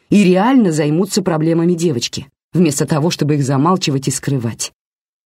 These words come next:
«Мама Лара, а конфеток точно нету?» Натка оглянулась. Две присыпанные крошками, будто веснушек мало, мордахи с надеждой и подозрением смотрели на них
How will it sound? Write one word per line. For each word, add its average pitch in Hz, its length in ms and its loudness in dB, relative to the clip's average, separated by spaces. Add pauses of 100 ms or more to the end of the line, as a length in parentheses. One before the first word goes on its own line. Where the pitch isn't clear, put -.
(720)
«Мама 269 520 4
Лара, 170 420 -2 (220)
а 226 120 -2
конфеток 285 520 2
точно 339 480 4
нету?» 196 560 2 (760)
Натка 139 420 -2
оглянулась. 127 640 -4 (580)
Две 165 380 0
присыпанные 165 840 -2
крошками, 147 720 -4 (480)
будто 175 280 -2
веснушек 160 600 -6
мало, 107 280 -6 (220)
мордахи 165 760 0
с 185 100 -8
надеждой 143 580 -2
и 131 140 -6
подозрением 131 680 -2
смотрели 147 540 -2
на 151 140 -2
них 147 280 -2